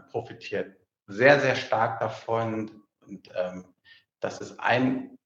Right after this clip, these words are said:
großer Faktor, warum wir die Ambition zweitausendfünfundzwanzig mit einer Eigenkapitalrendite größer zehn Prozent glauben, einhalten zu können. Und auch im Schadenunfallbereich, gerade durch ein Wachstum bei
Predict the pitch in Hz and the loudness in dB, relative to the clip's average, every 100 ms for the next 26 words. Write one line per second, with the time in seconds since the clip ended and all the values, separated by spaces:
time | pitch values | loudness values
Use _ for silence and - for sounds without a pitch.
0 | _ _ - 131 135 135 117 - 117 - | _ _ -8 0 2 2 -2 0 0 0
1 | 120 107 104 101 101 98 98 104 101 - | -2 0 0 0 -2 -4 -2 -4 -4 -6
2 | - 113 117 - - 113 101 - 110 110 | 0 0 0 -2 -4 -4 -4 -2 -2 -2
3 | 113 104 - 101 101 95 101 - - 120 | -4 -8 -10 -8 -6 -6 -6 -10 -2 2
4 | 135 143 - 113 110 110 107 101 - - | 4 2 -2 -4 0 2 2 0 -6 -2
5 | 127 123 98 - 110 98 - - 98 95 | 0 0 -2 -6 -6 -6 -8 -10 -10 -8
6 | 92 95 - 113 139 123 123 - 110 - | -8 -4 0 2 2 0 -4 -6 -10 -6
7 | 110 110 110 - - _ _ - 117 - | -4 -4 -6 -14 -20 _ _ -4 0 6
8 | 123 - 110 - 101 104 156 156 135 113 | 6 6 0 -2 -2 2 2 2 2 2
9 | 117 107 107 104 104 - - - - _ | 2 0 0 0 -2 -6 -16 -20 -20 _
10 | - 107 113 117 110 95 123 - - 123 | 2 4 4 2 -4 0 0 0 -4 -4
11 | 113 113 104 95 107 - | -2 0 -2 -2 -4 -10